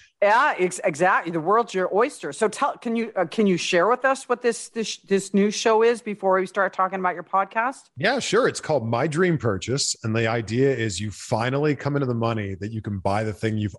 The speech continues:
Speaker 2: always wanted to buy. So maybe it's a sailboat. Maybe it's a classic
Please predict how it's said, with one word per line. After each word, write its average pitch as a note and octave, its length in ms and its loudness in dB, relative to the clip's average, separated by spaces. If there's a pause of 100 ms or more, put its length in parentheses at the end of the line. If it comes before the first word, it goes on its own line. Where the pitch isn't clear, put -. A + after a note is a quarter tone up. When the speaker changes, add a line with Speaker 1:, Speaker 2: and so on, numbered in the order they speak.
Speaker 2:
always G#2 420 2
wanted F2+ 260 -2
to E2+ 100 -6
buy. D2 440 -2 (520)
So G#2+ 640 -2
maybe A2 300 -2
it's A2 160 -2
a A#2+ 80 0
sailboat. G2+ 760 -2
Maybe A2+ 420 0
it's A2+ 240 0
a A#2 100 0
classic A#2 580 -4